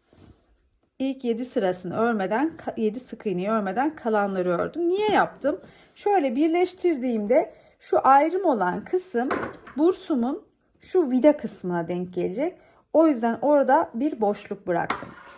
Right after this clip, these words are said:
Şimdi birlikte bu kalan kısmı da yapalım. Bakın bu taraftakini yaptım. Son sırasını çıkmadım sadece.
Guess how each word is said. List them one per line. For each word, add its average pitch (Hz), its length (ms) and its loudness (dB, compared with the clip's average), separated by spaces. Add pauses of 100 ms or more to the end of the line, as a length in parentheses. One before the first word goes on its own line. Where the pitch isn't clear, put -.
(180)
Şimdi 381 500 0 (800)
birlikte 339 560 -2
bu 370 80 0
kalan 226 420 0
kısmı 277 380 -4
da 320 60 2
yapalım. 226 440 -2
Bakın 254 260 -6
bu 277 40 -8
taraftakini 262 680 -2
yaptım. 269 500 -4 (260)
Son 285 260 0
sırasını 262 460 -2
çıkmadım 170 460 -8
sadece. 175 580 -6